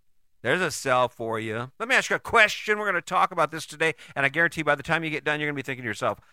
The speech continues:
"Wow, you know, that was, y-, yeah, that, that, that's a pretty good idea." What would happen if that was where it ended up, where tomorrow morning you woke up and you're, like, already changing shit?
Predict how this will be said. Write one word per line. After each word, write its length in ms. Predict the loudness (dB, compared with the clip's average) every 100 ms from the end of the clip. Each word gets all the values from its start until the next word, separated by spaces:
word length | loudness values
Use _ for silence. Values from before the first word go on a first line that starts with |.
| _ _
"Wow, 480 | 2 4 6 4 2
you 160 | -2
know, 100 | -4
that 180 | -4 -4
was, 200 | -4 -10 -12
y-, 140 | -10
yeah, 200 | -4 -6
that, 280 | -4 -10 -10
that, 120 | -16 -18 -18 -14
that's 200 | -14 -14
a 40 |
pretty 240 | -16 -12 -8
good 180 | -4 -2
idea." 840 | -2 -6 -6 -6 -4 -8 -8 -16 _ _ _ _ _ _ _ _ _
What 140 | 2 4
would 100 | 4
happen 400 | 4 2 4 2
if 160 | 2
that 260 | 4 4 4
was 180 | -2 0
where 320 | 2 4 4
it 60 | 2
ended 300 | -2 2 2
up, 180 | 2 0
where 220 | 0 0
tomorrow 480 | 0 -2 2 4 2
morning 380 | 2 2 2
you 100 | -2
woke 240 | 0 0 2
up 140 | 0
and 100 | 0
you're, 100 | 4
like, 200 | 4 4
already 260 | 4 4 2
changing 600 | 0 0 -2 -2 -2 0
shit? 340 | 0 0 -2